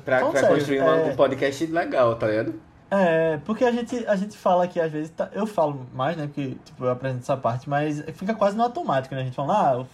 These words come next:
Speaker 2: feedback, mas é muito bem-vindo, de verdade, gente. A gente fica feliz quando, quando chegam mensagens.
Speaker 1: Pois é, exatamente. E aí, assim,
Speaker 2: A gente
Speaker 1: se
Speaker 2: tem
Speaker 1: você
Speaker 2: pensado
Speaker 1: tiver
Speaker 2: em
Speaker 1: alguma
Speaker 2: como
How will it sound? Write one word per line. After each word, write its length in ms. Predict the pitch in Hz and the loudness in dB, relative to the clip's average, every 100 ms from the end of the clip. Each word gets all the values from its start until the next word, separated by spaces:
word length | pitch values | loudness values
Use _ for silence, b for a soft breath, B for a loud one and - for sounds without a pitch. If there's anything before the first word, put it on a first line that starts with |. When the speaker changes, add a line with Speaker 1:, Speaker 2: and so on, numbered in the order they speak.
| - 160 | -12 -8
Speaker 2:
feedback, 720 | 180 160 202 190 - 190 160 156 - | -4 0 2 0 -6 -10 -10 -16 -12
mas 580 | 151 165 202 190 - - - 185 | -6 -4 -4 -8 -12 -18 -16 -6
é 80 | 185 | -2
muito 240 | 185 214 | -2 -2
bem-vindo, 320 | 233 254 208 175 | -2 0 0 0
de 80 | |
verdade, 380 | 175 214 135 120 | 2 2 2 -2
gente. 180 | 120 123 | -6 -10
A 20 | |
gente 100 | 127 | -12
fica 140 | - 143 | -10 -8
feliz 220 | 170 139 | -6 -6
quando, 320 | 127 127 131 B B B - | -6 -8 -10 B B B -14
quando 160 | 135 | -10
chegam 180 | 127 127 | -8 -6
mensagens. 680 | 127 127 104 98 101 104 - - - - | -6 -6 -6 -6 -8 -14 -20 -20 -20 -2
Speaker 1:
Pois 220 | 147 139 | 0 2
é, 80 | 117 | 0
exatamente. 580 | 90 - 117 123 90 - - B B B B | 0 -6 -4 -4 -6 -12 -20 B B B B
E 80 | 160 | 4
aí, 120 | 175 | 6
assim, 180 | 214 160 | 4 0
Speaker 2:
A 20 | |
gente 60 | 147 | -2
Speaker 1:
se 60 | |
Speaker 2:
tem 80 | 202 | 0
Speaker 1:
você 40 | 143 | 0
Speaker 2:
pensado 160 | 143 | 4
Speaker 1:
tiver 60 | 156 | 4
Speaker 2:
em 20 | |
Speaker 1:
alguma 180 | 143 139 | 4 4
Speaker 2:
como 120 | 143 | 4